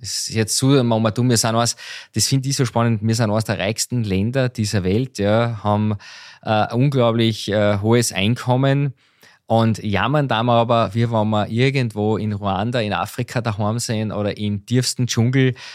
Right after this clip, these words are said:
wo wir kein Geld haben. Und es gibt so viele Leute auf der Welt, die was wirklich bettelarm sind, ja. Und ich kann mich noch erinnern, vor ein, zwei Jahren hat mir einer mal die Geschichte erzählt, weil er gesagt hat, er, er, er hat halt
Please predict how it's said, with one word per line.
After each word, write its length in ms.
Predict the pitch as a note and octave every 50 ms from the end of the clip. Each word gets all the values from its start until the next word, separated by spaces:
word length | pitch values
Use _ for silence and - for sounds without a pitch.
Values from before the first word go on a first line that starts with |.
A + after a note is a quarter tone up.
| - - _
wo 140 | A2 A2
wir 140 | A2 A2+ G#2
kein 200 | - - G#2+ G#2
Geld 240 | - G2+ G#2 G#2+ -
haben. 300 | B2 A#2+ A#2 A#2+ B2 A#2+
Und 260 | - A#2 A2+ A2 G2+
es 140 | A2 A2 -
gibt 180 | - B2+ G#2+ -
so 180 | - D3+ D3+
viele 220 | D#3 E3 B2 G#2 G2
Leute 160 | A2+ A#2+ A2+
auf 80 | G#2
der 260 | - G#2 G2 G2 F#2+ F#2
Welt, 240 | F#2 F#2 F2+ -
die 100 | - F#2+
was 200 | F#2+ G#2 G2 -
wirklich 460 | - A2+ A#2+ D3 D3 - - A2+ - -
bettelarm 560 | A2+ G#2+ - - G#2+ G2 F#2 G2 G#2 A2+ B2
sind, 320 | - - C3 C3 B2+ A#2
ja. 240 | G#2+ G#2+ A2+ A#2+ A#2 - - - - - - - - - - - -
Und 280 | - A#2 A#2 A2+ F#2 -
ich 240 | - A#2 A2 G#2
kann 180 | - - A#2+ A#2
mich 80 | B2 A#2+
noch 60 | A2
erinnern, 340 | G#2 G2+ A#2 A#2+ B2 A#2 G#2+
vor 180 | - G2 F#2+
ein, 80 | G#2+ G#2+
zwei 180 | - A#2 A2
Jahren 220 | G#2+ G#2 G#2+ A2 A2
hat 140 | A2 G2+ A2
mir 320 | G#2+ G2+ G2+ G#2 F#2+ -
einer 240 | G#2+ G#2+ G#2 A2+ A2+
mal 240 | A2 G#2 G#2 G2+ F#2+
die 140 | - G#2+
Geschichte 340 | G2+ - - B2 C3 - -
erzählt, 320 | A#2 G#2+ - - A2+ A2 A2
weil 100 | G#2 G2+
er 60 | G2+
gesagt 260 | - - A2+ - -
hat, 140 | A2+ G2+ G2
er, 320 | G#2 G2+ G2+ G2+ F#2+ F#2+ - - - - - - - _ _ _
er, 160 | - - -
er 400 | - A2 - - - G#2+ G2+ G2+
hat 180 | A2 A2+ G#2+ G#2+
halt 240 | A#2 G#2+ G2+ - -